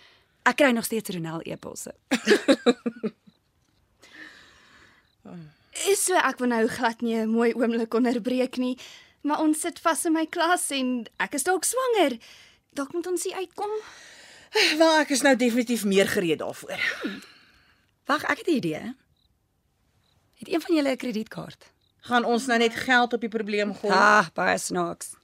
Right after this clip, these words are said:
Speaker 1: Dis om die deur se slot oop te skuif.
Speaker 2: Baie slim.
Speaker 3: Eh,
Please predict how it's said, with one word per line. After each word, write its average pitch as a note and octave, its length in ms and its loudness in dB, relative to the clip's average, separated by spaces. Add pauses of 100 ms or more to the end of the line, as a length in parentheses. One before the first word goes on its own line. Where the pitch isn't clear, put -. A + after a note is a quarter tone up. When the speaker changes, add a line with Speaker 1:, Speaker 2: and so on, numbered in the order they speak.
Speaker 1:
Dis - 180 -12
om G3+ 140 -10
die G3 180 -10
deur E3 240 -8
se - 140 -10
slot - 360 -8 (120)
oop - 200 -10
te - 100 -12
skuif. - 680 -6 (220)
Speaker 2:
Baie B3+ 300 -10
slim. B3+ 680 -4
Speaker 3:
Eh, A3 600 0